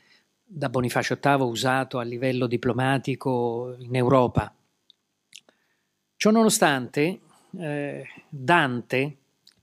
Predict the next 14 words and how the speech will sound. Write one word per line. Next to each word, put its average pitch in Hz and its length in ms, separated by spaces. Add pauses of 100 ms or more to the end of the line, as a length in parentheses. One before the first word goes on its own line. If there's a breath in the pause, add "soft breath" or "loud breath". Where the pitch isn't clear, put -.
(120)
che - 140
naturalmente 120 500
odiava 113 300
a - 20
morte 123 320
Bonifacio 120 480
ottavo, 120 460 (1000 soft breath)
eh, 139 300 (580 loud breath)
credeva, 147 600 (1080)
penso 127 280
a 120 40
ragione, 131 480
che, 135 400
eh, 131 420